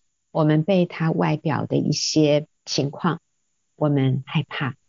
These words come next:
就像 Candy 说的，她会不会追着打我啊？她会不会，啊，反过来骂我啊？别人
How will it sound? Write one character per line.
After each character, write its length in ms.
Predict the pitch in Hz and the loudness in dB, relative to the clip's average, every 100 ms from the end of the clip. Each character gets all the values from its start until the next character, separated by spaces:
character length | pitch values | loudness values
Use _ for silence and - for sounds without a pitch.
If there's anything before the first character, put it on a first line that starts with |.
| _ _ | _ _
就 120 | 160 | -2
像 220 | 160 151 | 2 0
Candy 380 | 151 151 151 143 | 2 0 2 0
说 240 | - 147 | 0 -2
的， 220 | 143 - 160 | -2 -6 -8
她 160 | - 165 | -8 -2
会 160 | 202 | 0
不 100 | 165 | -2
会 320 | 165 185 170 - _ _ _ _ - | -2 -4 -4 -10 _ _ _ _ 0
追 180 | 220 | 2
着 140 | 202 143 | 2 0
打 260 | 143 131 | -2 -4
我 280 | 175 160 - - | -2 -2 -4 -6
啊？ 240 | 143 151 _ _ | -8 -8 _ _
她 180 | - 180 | -2 0
会 200 | - 180 | 2 0
不 180 | 160 151 | 0 -6
会， 360 | - 175 - _ _ _ _ | -2 -2 -2 _ _ _ _
啊， 240 | 156 - - | -6 -6 -4
反 180 | 160 131 | -4 0
过 140 | 175 | 0
来 160 | 135 147 | 0 2
骂 300 | 214 208 139 | 0 0 -4
我 280 | 135 127 - _ | -4 -6 -8 _
啊？ 200 | 135 - _ _ | -10 -10 _ _
别 200 | - 175 | 2 4
人 360 | 220 175 147 | 4 2 0